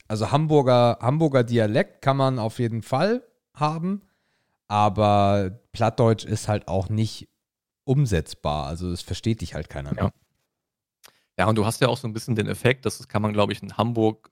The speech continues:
Speaker 2: relativ eindeutig sehen, auch in Berlin und ich würde annehmen, auch in München, ähm, dass Dialekte ja auch so ein bisschen verschwinden, ne? Also in Berlin hast du's halt relativ krass gemerkt, da triffst du halt nur noch relativ wenige Leute, die noch wirklich einen harten Dialekt sprechen.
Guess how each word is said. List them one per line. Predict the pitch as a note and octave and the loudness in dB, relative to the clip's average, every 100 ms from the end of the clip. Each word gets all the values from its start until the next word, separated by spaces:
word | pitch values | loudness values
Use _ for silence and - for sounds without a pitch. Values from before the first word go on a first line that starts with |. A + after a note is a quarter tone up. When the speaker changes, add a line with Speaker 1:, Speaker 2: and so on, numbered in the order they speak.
| _ | _
Speaker 2:
relativ | G#2+ G#2 G2+ - _ | -2 -2 -6 -20 _
eindeutig | G#2+ B2 B2 A#2+ G#2+ | -4 -2 -4 -6 -4
sehen, | A2 A2+ A2+ | 0 0 0
auch | G#2+ A2 | -2 0
in | G#2 | 2
Berlin | G2+ G#2 B2+ | 2 4 2
und | A2 G2 | 2 0
ich | F2 | -2
würde | G2+ G2+ | 2 2
annehmen, | G2 A2+ A2+ | 2 2 2
auch | A2+ G2+ | 0 0
in | F#2 | 0
München, | G2+ C3+ C3+ C3+ C3+ - _ _ _ _ _ | 0 2 0 0 -2 -10 _ _ _ _ _
ähm, | G2+ G2+ G2 F#2 | 2 4 2 0
dass | F#2 - | -2 2
Dialekte | G#2 F#2+ F#2+ G#2+ | 4 4 2 2
ja | |
auch | G2 | 2
so | - | 0
ein | |
bisschen | F#2+ - G2+ | -2 -2 -2
verschwinden, | E2+ - G#2+ - F2 | -2 0 -2 -2 -10
ne? | G2+ | -12
Also | A2 F#2+ G2 _ _ _ _ - | -12 -16 -20 _ _ _ _ -2
in | F#2+ | 2
Berlin | F#2 A2 | 4 4
hast | G#2+ A2 | 4 0
du's | - | 0
halt | F#2+ | 0
relativ | G#2 G2+ F#2+ | 2 -2 -2
krass | - A#2 - | -4 -2 -2
gemerkt, | A2 G#2 G#2+ _ _ _ _ _ _ | 0 0 0 _ _ _ _ _ _
da | F2+ | -6
triffst | E2 G#2+ - | -2 -2 -4
du | F#2+ | -2
halt | F#2 F#2 _ | 0 0 _
nur | G2+ | -4
noch | F#2+ F#2 | -4 0
relativ | F#2 - F2+ - | 0 0 -8 -2
wenige | F#2 G2 F#2 | 0 0 0
Leute, | F2 F2+ F2+ F2+ | 2 2 0 -4
die | - F#2 | -4 -4
noch | F2 - | -2 0
wirklich | G2 - F#2 | 0 -2 -4
einen | F#2 F2+ | -6 -2
harten | F2+ F2+ | -2 -4
Dialekt | F#2 F2+ F2+ - | -8 -4 -4 -6
sprechen. | - G2 - | -10 -12 -12